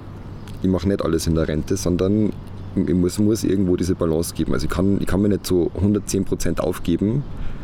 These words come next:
für meinen Job. Ich kann meinen Job zu hundertzehn Prozent leben, aber ich werde jetzt zum Beispiel im September für zehn Tage zusperren, weil mein kleiner Bruder heiratet und ich fahre nachher eine Woche auf Urlaub.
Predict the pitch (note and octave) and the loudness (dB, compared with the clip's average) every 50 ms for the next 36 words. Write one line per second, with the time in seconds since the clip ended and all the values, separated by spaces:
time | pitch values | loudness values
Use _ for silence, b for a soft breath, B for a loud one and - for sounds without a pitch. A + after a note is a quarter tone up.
0 | B B B B B B - - G#2 F#2 F2 F2 - - - F#2+ - - - - | B B B B B B -2 0 0 2 2 2 2 2 0 0 -2 -4 -8 -10
1 | - - - - - G2 - G#2 G2+ F#2+ F#2 - - G#2+ - - - - F#2+ G2 | -10 -6 0 0 2 2 4 2 2 2 2 2 0 2 2 2 2 2 2 4
2 | F#2+ F2+ D#2+ - F#2+ D2+ - D#2+ - D#2+ D2 - F2 F2 F#2+ A2+ C3 D3+ E3 D3+ | 2 2 2 0 -2 0 0 0 0 0 0 2 0 0 2 2 2 2 0 0
3 | - B B B B B B B B B B - - F#2+ F2 F#2+ F#2 F#2+ E2+ - | -2 B B B B B B B B B B -4 -2 0 2 2 2 2 2 0
4 | - - - G2+ F2+ G2 F#2+ A2+ G2+ - - G#2+ F2+ F#2+ F#2+ - B2 G#2 - - | -2 -4 -2 0 0 2 0 0 -2 0 -2 0 2 0 0 0 2 2 2 2
5 | - - G2 F#2+ G#2+ G#2+ G#2 - G#2 - - F#2+ F2+ - F2 E2+ E2 - - - | 2 2 2 2 2 2 2 2 2 2 2 2 4 4 4 4 4 4 4 2
6 | G2+ G2 - - A#2+ A#2 B2+ C#3+ D#3+ F3 E3 D3 - - G2 F#2+ F#2 - F2+ E2+ | 2 0 2 2 2 2 0 0 0 0 2 4 4 4 4 4 2 2 2 2
7 | E2 C#2+ E2+ F2 D#2 D2+ E2+ F#2 A#2+ A#2+ - - - - - - - - - - | 2 2 2 2 2 2 2 2 2 0 0 0 2 2 2 2 2 0 -2 -4
8 | - B B B B B B B - F#2+ G2 F#2 - F#2 - G2+ F2 E2+ - E2+ | -2 B B B B B B B 2 2 2 2 0 0 0 2 0 2 2 2
9 | D2+ C#2 D2 - - - - - C2 C2 B1+ | 0 0 2 0 2 2 2 2 2 2 2